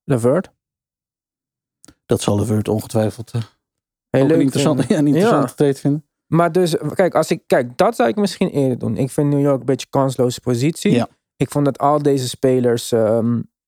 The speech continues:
Speaker 1: die ze gesigned hebben, het waren allemaal goede contracten. Er zou een mooie trade komen, maar ze hebben allemaal teleurgesteld. Niemand zit te wachten op Noel voor tien miljoen. Niemand zit te wachten op Evan Fournier voor zeventien miljoen. Kemba krijgt nog acht miljoen.
Speaker 2: Ja.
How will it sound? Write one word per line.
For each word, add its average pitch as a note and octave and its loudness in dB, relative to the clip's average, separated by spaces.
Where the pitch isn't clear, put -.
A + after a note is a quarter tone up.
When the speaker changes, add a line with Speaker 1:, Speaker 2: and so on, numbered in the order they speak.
Speaker 1:
die C3 -2
ze C#3+ 0
gesigned C#3 -2
hebben, C3 0
het A2 -2
waren B2+ 0
allemaal C3+ 0
goede D3 0
contracten. B2+ -2
Er C3 -4
zou C3 -4
een D3 0
mooie C#3+ 0
trade C#3+ 0
komen, C#3+ 0
maar C3+ -2
ze D#3 0
hebben E3 2
allemaal G#3+ -2
teleurgesteld. G3+ 0
Niemand A3+ 2
zit D#3 -2
te C#3+ 2
wachten C3+ 0
op B2 -2
Noel B2+ 2
voor B2 -6
tien B2 0
miljoen. B2 0
Niemand B3+ 2
zit D3 -6
te B2+ 2
wachten B2 -2
op - -4
Evan C3 0
Fournier C3 0
voor B2 -4
zeventien B2+ -2
miljoen. E3+ -2
Kemba B3 2
krijgt A#2+ -2
nog A#2 -2
acht A2+ -2
miljoen. G#2+ -2
Speaker 2:
Ja. A2+ 0